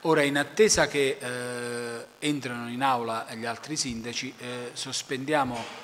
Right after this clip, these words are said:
giusto dieci minuti e poi riprenderemo la, i lavori.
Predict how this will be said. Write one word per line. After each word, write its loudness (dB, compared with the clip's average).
giusto -2
dieci 0
minuti -4
e -4
poi 2
riprenderemo -4
la, -4
i -8
lavori. -4